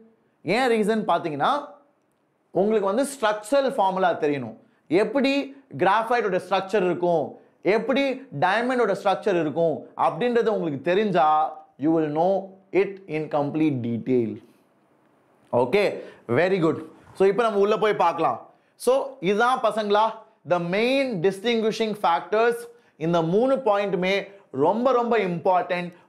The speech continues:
along with the structure. So, please இதை நோட் பண்ணிக்கோங்க and try to remember it for long. ஓகே,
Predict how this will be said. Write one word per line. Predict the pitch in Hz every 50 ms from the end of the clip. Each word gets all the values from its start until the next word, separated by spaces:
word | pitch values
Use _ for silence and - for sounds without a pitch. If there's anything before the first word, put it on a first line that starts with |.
| - 117 139
along | 151 165 180 202 226 220 214
with | 202 160 170
the | 160 165
structure. | - - 165 151 147 - - - 175 151 135 127 - - - _ _ _ _ -
So, | 165 156 165 -
please | 180 214 233 240 240 190 - - - - 160
இதை | 165 170 160 165
நோட் | 196 208 208 208
பண்ணிக்கோங்க | 196 190 190 180 185 185 185 196 214 247 247 - - - - _ - 131 143
and | 151 151 151 143 135 131 123 - - - - -
try | 160 175 185 214 208 175
to | 214 202 165 156
remember | 165 170 190 202 202 202 214 214 214
it | 214 - -
for | 180 160 139 143 147
long. | 147 143 139 131 113 107 - - 143
ஓகே, | 139 143 233 254